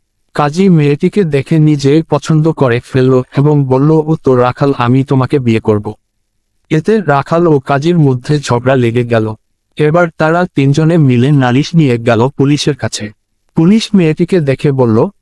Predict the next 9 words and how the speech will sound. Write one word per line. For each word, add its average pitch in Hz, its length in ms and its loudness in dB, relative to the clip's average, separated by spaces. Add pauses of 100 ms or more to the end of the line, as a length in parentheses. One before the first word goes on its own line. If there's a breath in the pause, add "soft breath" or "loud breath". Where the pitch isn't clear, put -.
(280)
"ওরা 147 260 2
দুজনেই 165 480 0
বাদ, 135 280 -2
আমি 127 300 0
তোমাকে 131 400 0
বিয়ে 117 220 0
করব।" 104 340 -4 (800)
এবার 156 340 0
রাখাল, 156 420 0